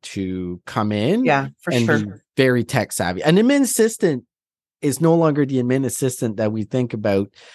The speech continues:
Speaker 1: twenty, thirty, forty years ago, where they're just
Speaker 2: They make
Speaker 1: really
Speaker 2: coffee.
Speaker 1: they
Speaker 2: Yeah.
Speaker 1: make coffee or
Speaker 2: And
Speaker 1: do
Speaker 2: answer the
Speaker 1: errands.
Speaker 2: phone. Yeah.
Speaker 1: It's gonna be a very technical role. The ones that will
Speaker 2: Yeah.
Speaker 1: succeed will have a deep understanding of technology.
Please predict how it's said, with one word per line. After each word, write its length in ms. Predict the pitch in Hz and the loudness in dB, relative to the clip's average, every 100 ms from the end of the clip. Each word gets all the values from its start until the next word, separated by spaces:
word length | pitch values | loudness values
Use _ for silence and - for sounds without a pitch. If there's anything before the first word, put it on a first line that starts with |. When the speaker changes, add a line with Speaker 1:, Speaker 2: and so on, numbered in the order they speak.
| - _ - | -20 _ -6
Speaker 1:
twenty, 400 | 135 127 127 123 | 0 2 2 2
thirty, 420 | - 117 117 113 | 2 2 2 -2
forty 380 | - 120 113 110 | 0 0 0 0
years 380 | 110 127 147 | 2 2 0
ago, 360 | 135 131 110 110 | 0 2 4 2
where 640 | 110 101 101 98 98 95 - _ _ - | 2 2 2 2 2 0 -4 _ _ -4
they're 140 | 113 | -4
just 280 | 110 110 107 | 0 -2 0
Speaker 2:
They 120 | 208 | 2
make 140 | 180 170 | 2 2
Speaker 1:
really 100 | 110 | 0
Speaker 2:
coffee. 520 | 202 165 165 160 143 - _ | 2 0 0 -4 -4 -10 _
Speaker 1:
they 140 | 151 135 | -2 2
Speaker 2:
Yeah. 140 | 147 | 2
Speaker 1:
make 80 | 143 | 0
coffee 720 | 143 131 131 - 127 123 123 | 0 2 0 -2 -2 -2 -2
or 200 | 110 104 | -2 -2
Speaker 2:
And 100 | 107 | 0
Speaker 1:
do 40 | 190 | 2
Speaker 2:
answer 280 | 180 - 175 | 2 2 0
the 60 | |
Speaker 1:
errands. 360 | 151 175 160 143 | 2 2 0 -2
Speaker 2:
phone. 100 | - _ _ - | -12 _ _ -2
Yeah. 160 | 226 | 0
Speaker 1:
It's 80 | 185 | 2
gonna 140 | 311 381 | 2 2
be 120 | 359 | 2
a 80 | 175 | 2
very 300 | 135 127 135 | 2 2 2
technical 640 | - 131 143 127 143 127 | 0 -2 -4 -6 -4 -4
role. 640 | 107 101 262 359 - 98 131 | 0 0 2 0 -2 -8 -4
The 140 | 123 | 0
ones 260 | 127 170 - | 0 0 0
that 80 | |
will 60 | 190 | 2
Speaker 2:
Yeah. 80 | 175 147 | 2 2
Speaker 1:
succeed 500 | 120 - 135 151 123 | -2 0 2 2 2
will 380 | 117 113 107 104 | 2 2 0 0
have 220 | 113 113 | -2 -2
a 40 | |
deep 260 | 107 120 117 | -2 -2 -2
understanding 520 | 113 101 - 110 107 | -4 -4 -6 -6 -4
of 100 | 92 | -8
technology. 500 | - 80 107 101 98 | -8 -6 -6 -4 -6